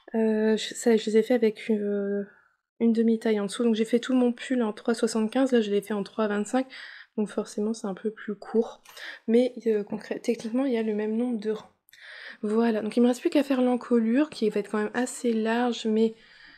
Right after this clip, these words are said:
euh, avec les côtes ça va venir quand même bien resserrer un peu tout ça, mais elle va être quand même assez large.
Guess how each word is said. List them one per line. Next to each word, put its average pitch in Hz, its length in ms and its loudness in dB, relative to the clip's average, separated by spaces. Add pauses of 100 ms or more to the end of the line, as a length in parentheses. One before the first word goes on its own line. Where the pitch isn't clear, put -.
(200)
euh, 208 460 0
avec 214 220 2
les 220 120 2
côtes 240 200 0
ça 214 120 -2
va 196 100 0
venir 196 180 -4
quand 214 100 -6
même 202 200 -2
bien 247 240 0
resserrer 240 440 -2
un 240 120 0
peu 226 160 -4
tout 226 160 -8
ça, 262 280 -4
mais 240 100 2
elle 202 160 0
va 202 60 0
être 202 100 -4
quand 220 100 -6
même 202 100 -2
assez 202 320 -4
large. 226 240 0